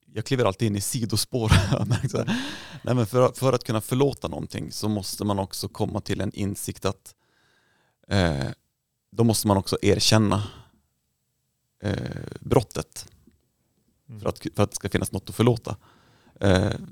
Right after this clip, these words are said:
Speaker 1: så, så resonerar man i det här gamla apartheid-systemet, att vi har fuckat upp det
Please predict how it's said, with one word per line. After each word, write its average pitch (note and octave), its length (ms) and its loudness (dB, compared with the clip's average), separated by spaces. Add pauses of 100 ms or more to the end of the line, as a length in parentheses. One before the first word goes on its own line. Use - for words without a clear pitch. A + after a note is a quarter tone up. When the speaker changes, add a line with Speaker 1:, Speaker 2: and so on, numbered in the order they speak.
(280)
Speaker 1:
så, - 440 2 (280)
så - 180 0
resonerar G2+ 320 2
man G#2+ 200 0
i G2 160 2
det - 100 0
här G2+ 240 0 (280)
gamla G2 240 4
apartheid-systemet, - 1160 0
att - 280 -8 (1160)
vi B2 200 4
har - 460 -2
fuckat - 340 0
upp - 200 2
det - 80 -10